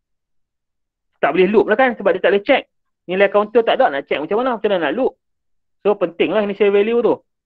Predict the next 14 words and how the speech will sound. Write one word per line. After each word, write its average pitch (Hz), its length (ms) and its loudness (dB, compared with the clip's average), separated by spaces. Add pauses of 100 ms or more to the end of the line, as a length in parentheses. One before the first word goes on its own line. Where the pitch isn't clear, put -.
Okay, 151 320 0
so 151 160 2
ni 208 240 -2
dia 180 160 -2
cuma 160 320 -2
ni 180 80 -2
lah. 180 240 -2 (480)
Apa 143 240 2
beza 170 400 2
kita 160 240 -2
ambil 165 160 -4
kosong 160 400 0
atau 156 80 0
satu? 143 400 -4